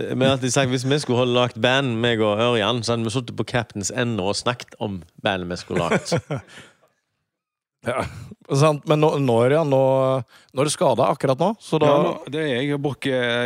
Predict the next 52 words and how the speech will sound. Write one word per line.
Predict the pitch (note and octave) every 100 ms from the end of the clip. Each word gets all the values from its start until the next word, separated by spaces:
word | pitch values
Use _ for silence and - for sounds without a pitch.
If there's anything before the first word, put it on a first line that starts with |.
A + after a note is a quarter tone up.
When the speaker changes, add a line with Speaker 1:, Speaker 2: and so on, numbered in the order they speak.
| B2+
Speaker 3:
jeg | B2
brakk | C3
skulderen | - C#3 G2+ G2
i | F#2+
fjor, | B2+ D#3 - - -
så | - B2+
jeg | A#2
har, | A#2+ A2+ G#2+
eh, | G#2+ G#2
hatt | G#2 G#2+
og | A#2 A2+
nettopp, | G#2+ - G2 - -
eh, | G2 F#2+ F#2+ G2
jeg |
har | G#2
hatt | A2+ A#2+
nylig | A#2 G2 F#2 F#2+
operasjon. | F#2+ F#2 A2+ D3+ -
Speaker 2:
Hva | B2
fikk | - B2 -
du |
gjort | B2+ -
da | G#2+ B2
under | A2+ G#2+
konserten | A2 G#2+ G#2+ - G#2+ G#2
her, | G2+
eh, | G2+ G2 G2 G2 G#2
ute | G2 G2+
på | F#2 G2 F#2+
Speaker 3:
Jeg | F#2+ -
satt, | - - A#2+ - _ -
jeg | C3
har | D#3 C3+ -
prøvd | - E3+ D3
å | C3
få | - E3 D3+ D3+
ha | D3 C#3+
armen | C#3+ B2+
i | A#2+
fatle | C#3 - A2+
da, | D3+ D#3
og |
så | - C#3 B2+
låse | B2+ C3 B2 A2+
den, | A2+ C#3+
men | C3+ B2
så | C#3
jeg | C3
var | C#3
litt | D3 D3 -
for | C3
ivrig. | A#2+ A2 G#2